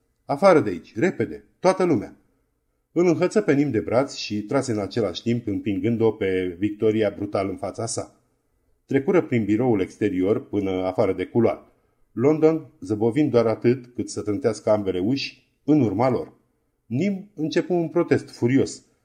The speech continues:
„Ce naiba?” Nu apucă să sfârșească. Din biroul interior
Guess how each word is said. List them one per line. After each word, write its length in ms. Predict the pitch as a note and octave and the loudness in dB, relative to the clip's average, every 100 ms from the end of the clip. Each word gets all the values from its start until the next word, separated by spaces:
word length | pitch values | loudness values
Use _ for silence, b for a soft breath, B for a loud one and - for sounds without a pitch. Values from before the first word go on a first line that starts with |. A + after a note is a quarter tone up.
| _ _ _ | _ _ _
„Ce 240 | - G3+ | -4 0
naiba?” 720 | C4 C4 C4 C4 C4 C4 C4 - _ _ _ _ _ - | 2 2 2 2 2 0 -4 -14 _ _ _ _ _ -8
Nu 180 | F3 D3 | 0 2
apucă 320 | - G#2+ A#2 | 2 0 -2
să 140 | G#2+ | -2
sfârșească. 640 | G2+ D3 - G2 - - _ _ _ _ _ _ _ | -6 -6 -2 -4 -4 -14 _ _ _ _ _ _ _
Din 200 | A2 F#2+ | -6 0
biroul 360 | G#2 A#2 G#2 | 2 4 2
interior 640 | G2+ F#2 F#2+ G2+ C3 C#3+ | 0 -2 0 2 2 0